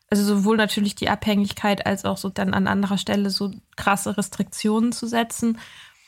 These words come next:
Und das macht es halt umso perfider, genau auf dieses Bedürfnis hin, einen Drink zu machen. Der ist jetzt zwar nicht Big Alcohol so, aber wie die ja auch agieren, der hat sich das ja nicht ausgedacht. Der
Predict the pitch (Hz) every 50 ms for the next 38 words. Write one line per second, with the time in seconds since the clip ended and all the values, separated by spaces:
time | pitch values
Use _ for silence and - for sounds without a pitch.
0 | _ _ _ _ _ _ - 226 214 214 208 233 226 226 - - 247 220 - -
1 | 214 - - - 240 254 277 285 254 247 233 233 - 214 214 202 - - - -
2 | - 262 269 262 240 202 196 202 202 220 240 294 - - - - - - _ _
3 | - - 240 226 226 226 226 226 233 240 247 - - 226 220 - - 233 214 214
4 | 208 - - - 214 185 - 226 254 254 - - 240 226 220 226 226 226 - -
5 | 202 202 202 202 202 202 202 233 277 - - - - _ _ - 202 196 196 196
6 | 196 185 - 240 302 370 - _ - - 196 180 180 175 175 - - 185 180 185
7 | 196 - _ 208 196 214 - 220 208 - - - 202 202 202 214 - - - 214
8 | - - 220 208 - - - 208 254 285 - 254 208 214 220 214 220 233 233 220
9 | 233 247 269 285 - - 220 214 220 214 202 208 247 233 226 - _ _ - 240
10 | 240 254 240 220 214 - - 226 233 226 - - - _ _ - 220 208 185 190
11 | - 196 202 202 190 185 185 185 190 190 - - - - - - _ 202 208 208
12 | 202 - - - 185 180 180 180 - 226 214 - 208 190 - 202 196 202 190 -
13 | - 214 214 - - 185 - 190 185 - - 208 196 196 190